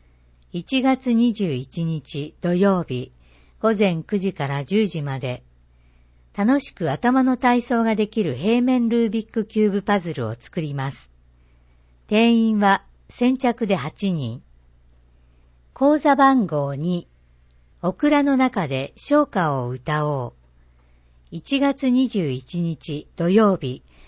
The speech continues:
午前十時から十一時三十分まで、昔の音楽の授業でよく歌われた唱歌を中心に歌います。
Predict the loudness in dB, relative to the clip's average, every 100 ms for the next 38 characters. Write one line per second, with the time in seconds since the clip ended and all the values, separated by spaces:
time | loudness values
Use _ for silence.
0 | -2 2 4 2 2 0 2 2 0 -4
1 | -4 -2 -4 -6 0 0 0 -4 -6 -4
2 | 0 0 0 -2 -4 -6 -4 -4 -6 -8
3 | _ _ _ _ _ _ _ _ _ _
4 | _ -4 0 0 0 0 2 2 -2 _
5 | -2 0 2 0 -2 -4 -4 -4 -2 -2
6 | -2 -4 -8 -10 -4 -4 -2 -4 -2 2
7 | 4 2 2 0 0 -2 -2 -4 -6 -6
8 | -2 -2 -2 -2 -2 -4 -4 -4 -4 -4
9 | -6 -8